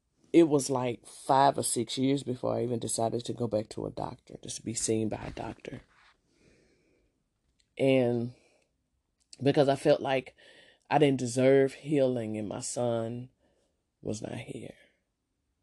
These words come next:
I just didn't, you know, how can I not?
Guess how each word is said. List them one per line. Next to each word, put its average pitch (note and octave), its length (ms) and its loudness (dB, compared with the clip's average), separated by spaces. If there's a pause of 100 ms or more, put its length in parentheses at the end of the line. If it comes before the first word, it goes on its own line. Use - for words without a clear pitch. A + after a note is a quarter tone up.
(160)
I B2+ 40 -18
just A#2+ 260 -10
didn't, A#2+ 420 -6 (300)
you - 120 -12
know, - 320 -16 (880)
how C3 160 -2
can B2 180 0
I A#2+ 80 2
not? B2 400 -2